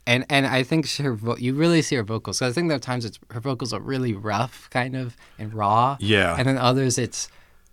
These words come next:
Speaker 1: like, shows that she can sing.
Speaker 2: Yeah.
Speaker 1: And she's singing high and smooth and beautiful. Um,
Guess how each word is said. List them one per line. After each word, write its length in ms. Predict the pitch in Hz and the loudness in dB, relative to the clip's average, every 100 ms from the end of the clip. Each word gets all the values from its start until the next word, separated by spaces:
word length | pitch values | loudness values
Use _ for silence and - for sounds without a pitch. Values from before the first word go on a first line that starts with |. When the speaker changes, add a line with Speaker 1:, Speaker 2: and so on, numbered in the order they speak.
| _ - - | _ -20 -12
Speaker 1:
like, 160 | 107 98 | -6 -4
shows 340 | - 120 104 - | 0 0 0 -2
that 140 | 101 | -6
she 160 | - - | -2 -2
can 160 | 98 | 0
sing. 400 | 98 - 180 123 | 2 6 6 8
Speaker 2:
Yeah. 320 | 113 101 90 - | 8 6 4 0
Speaker 1:
And 140 | 117 | -2
she's 240 | 113 127 113 | 0 0 2
singing 380 | 131 107 113 107 | 2 0 0 -2
high 580 | 104 110 95 90 87 90 | 2 2 2 -2 -6 -8
and 160 | 113 | -8
smooth 540 | - - 110 92 90 - | -8 -6 -6 -6 -8 -10
and 320 | 90 87 90 113 | -10 -10 -12 -6
beautiful. 500 | 101 95 98 98 - - - - - - | -6 -6 -10 -12 -18 -20 -20 -20 -20 -12
Um, 380 | 95 90 92 95 | -8 -8 -10 -14